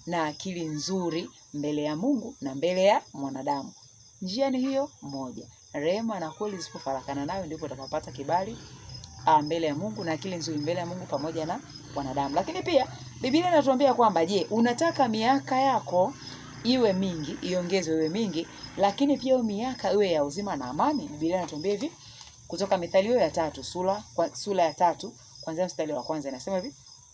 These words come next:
"Mwanangu, usiisahau sheria yangu, bali moyo wako zishike amri zangu." Moyo wako zishike amri zangu, "maana zitakuongezea wingi wa siku na miaka ya uzima na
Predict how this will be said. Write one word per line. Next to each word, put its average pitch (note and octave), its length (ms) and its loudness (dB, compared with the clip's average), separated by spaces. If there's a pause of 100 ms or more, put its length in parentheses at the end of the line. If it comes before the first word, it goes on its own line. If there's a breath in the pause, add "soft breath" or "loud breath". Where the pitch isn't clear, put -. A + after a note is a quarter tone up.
(240)
"Mwanangu, G#3 320 0
usiisahau G3 440 0
sheria D#3 320 -2
yangu, C#3+ 380 -4 (380 loud breath)
bali F#3 240 4
moyo F#3 280 4
wako G#3+ 240 2
zishike E3+ 420 -2
amri D3 220 -4
zangu." C#3 400 -4
Moyo E3 200 -2
wako G3+ 220 -2
zishike A#3 500 -2
amri C3 280 -6
zangu, C3 380 -8 (340 loud breath)
"maana D#3+ 280 0
zitakuongezea E3 680 -2
wingi A#3 200 -4
wa G#3 120 0
siku A3+ 320 -8
na D3+ 100 -2
miaka G3+ 440 -2
ya G3 120 4
uzima A3 340 -2
na B3 180 -2